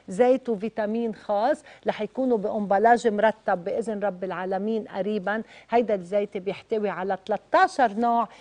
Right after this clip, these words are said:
من الزيوت، منقدر إنه نحنا نستخدمه معه. هيدي القطرة الصغيرة منحط منها كم نقطة على جذور الشعر.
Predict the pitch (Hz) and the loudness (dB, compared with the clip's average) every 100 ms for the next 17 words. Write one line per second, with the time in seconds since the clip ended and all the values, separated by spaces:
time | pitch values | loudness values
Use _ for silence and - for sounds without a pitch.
0 | - 277 415 370 214 180 220 208 202 196 | -4 2 4 4 2 0 0 2 0 -2
1 | - _ 214 208 247 226 208 220 - 208 | -10 _ -2 2 2 2 2 2 0 -6
2 | 202 196 214 - 208 190 202 - _ 196 | -4 -2 -4 -6 -8 -8 -8 -12 _ -10
3 | - - 208 208 180 196 196 - - 220 | -4 -2 -2 -4 -6 -4 -4 -6 -8 0
4 | 240 220 214 233 - 220 220 190 208 - | 2 2 0 0 -4 -6 -4 0 0 -2
5 | 202 208 226 226 208 202 185 208 220 202 | -6 -6 -8 -4 -2 -2 -4 -4 -2 -2
6 | 202 196 - 240 - 233 226 196 - 269 | -2 -6 -6 -6 -2 -2 -2 -2 2 2
7 | 285 262 240 220 185 214 233 214 - - | 4 2 2 0 2 2 2 0 -4 -16
8 | 185 226 196 240 214 202 - 208 175 | -4 -2 0 0 -2 -4 -4 -4 -4